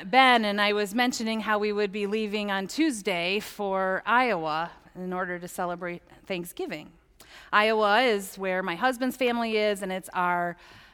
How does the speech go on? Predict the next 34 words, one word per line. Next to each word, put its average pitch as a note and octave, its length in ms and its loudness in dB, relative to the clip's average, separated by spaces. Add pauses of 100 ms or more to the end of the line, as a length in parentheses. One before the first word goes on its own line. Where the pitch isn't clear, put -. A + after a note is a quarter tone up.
uh, E3 240 -4
destination E3 760 -6
vacation D#3+ 680 -8
place. D3+ 640 -12 (1000)
And A#3+ 160 -2
so, B3+ 500 6
uh, G#3+ 540 8
we C#4+ 140 2
were C4+ 140 6
talking, C4+ 500 6
and A#3 100 -2
he B3+ 220 2
kinda C4+ 300 4
looked D4+ 260 2
at B3 140 4
me A#3+ 120 0
like B3+ 220 4
I B3 180 6
was B3 220 0
crazy, A#3+ 640 0
because B3 340 -4
how D4+ 220 4
could D4 200 0
it C4 160 2
already A#3+ 380 4
be G#3+ 140 -4
Thanksgiving, F3+ 920 -4
right? B3 680 -6
I A3+ 80 -2
mean, A3+ 240 -2
this D#4 180 -4
has C#4+ 120 -8
come C#4 200 -2
up - 240 -2